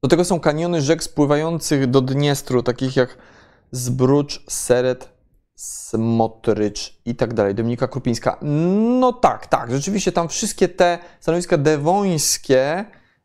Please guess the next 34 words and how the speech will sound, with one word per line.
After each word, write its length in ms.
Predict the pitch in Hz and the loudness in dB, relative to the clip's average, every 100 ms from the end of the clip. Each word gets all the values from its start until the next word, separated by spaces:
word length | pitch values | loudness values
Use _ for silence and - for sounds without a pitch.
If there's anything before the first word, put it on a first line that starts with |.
| _ | _
e, 420 | 127 123 127 131 127 - _ _ _ _ _ _ | -2 0 0 -2 -6 -14 _ _ _ _ _ _
to 240 | - 151 - | 2 2 2
one 280 | 180 165 160 | -2 0 -2
są, 320 | - 156 156 | 0 0 2
to 120 | 180 | 2
jest, 160 | 175 170 | 2 0
jakby 340 | 160 170 165 | -2 -2 -2
powiedziałem, 360 | 156 165 165 139 | 0 0 2 2
Dniestr, 540 | 151 175 208 202 - | 2 2 0 -2 -2
ale 200 | 175 170 | 0 0
to 120 | 180 | -2
też, 380 | 180 180 - - 156 135 | -2 -2 -4 -6 -2 -2
e, 40 | |
też 280 | 147 156 - | 0 -4 -2
one 200 | 160 156 | -2 -2
są 160 | - 151 | -4 -4
w 60 | |
tych 160 | - 147 | -4 -2
różnych 320 | 147 143 139 | 0 -2 -2
innych 240 | 147 139 | 0 0
rzekach, 320 | 123 135 135 - | 0 0 -2 -6
które 280 | - 127 | -2 0
gdzieś 160 | 120 123 | 0 -2
tam 220 | 127 123 - - _ | -4 -4 -8 -20 _
spływają, 540 | - - 131 131 123 117 | -18 -2 2 2 0 -4
powiedzmy, 360 | 123 120 127 | -2 -2 -2
do 100 | 117 | -2
Dniestru. 420 | 113 127 156 151 | -2 -2 -2 -6
Te 100 | 139 | -6
rzeki 220 | 120 117 - | -6 -6 -8
po 80 | |
prostu 280 | 123 - 143 | -10 -8 -4
erodują 640 | 170 147 143 127 151 139 123 | 0 2 0 2 2 2 0
takie 320 | 120 139 | -2 0